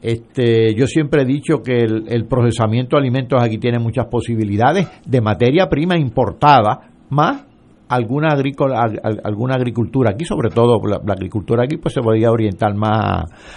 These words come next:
a, a proveer este alimento fresco, pero además de eso, pues procesamiento de alimentos. ¿Por qué procesamiento de alimentos? Para la exportación, porque eso viabiliza la exportación.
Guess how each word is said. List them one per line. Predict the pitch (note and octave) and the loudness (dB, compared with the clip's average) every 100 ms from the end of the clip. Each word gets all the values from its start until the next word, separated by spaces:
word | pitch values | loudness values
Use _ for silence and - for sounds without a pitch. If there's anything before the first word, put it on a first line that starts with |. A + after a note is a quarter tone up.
| - | -8
a, | G2 | -4
a | G#2+ | 0
proveer | A2 G2+ G2+ G2+ A2 | 0 0 0 2 2
este | G#2 A#2 | 0 -2
alimento | G2+ G2 G2+ F2 | -2 -2 -4 -4
fresco, | F2 A2+ E3 - - | -4 -4 -4 -6 -4
pero | E2 | -4
además | D#2+ D#2+ G2 A2 | -4 -4 -2 -2
de | A#2+ | -2
eso, | F#3 E3+ | -2 -2
pues | D#3 - | -2 -2
procesamiento | B2 B2+ A#2 G#2 B2+ A#2+ B2 | -2 0 0 0 0 0 0
de | |
alimentos. | G#2 F2 D#2+ - - - - - - | 0 -2 -4 -8 -14 -18 -20 -8 0
¿Por | C#3 | 2
qué | G3+ G3+ | 2 2
procesamiento | A3 G3+ G3 F3 F#3 F3 | 4 4 2 0 0 4
de | E3+ | 4
alimentos? | F3 G3 D3+ - | 2 0 0 4
Para | A#2+ A#2 | 4 4
la | G#2+ | 4
exportación, | A#2+ G#2+ - - A2 D3+ - - - _ _ _ _ _ _ _ _ - | 2 0 -2 -2 2 2 0 -12 -20 _ _ _ _ _ _ _ _ -6
porque | G#2 - | -6 -4
eso | G2+ C#3+ | -2 2
viabiliza | D#3+ C3+ A2 G#2+ G#2+ C3+ | 4 4 2 0 -2 -2
la | B2+ | 0
exportación. | B2+ A#2 G#2 A2 F3+ G3+ | -2 -2 -2 -2 -2 -4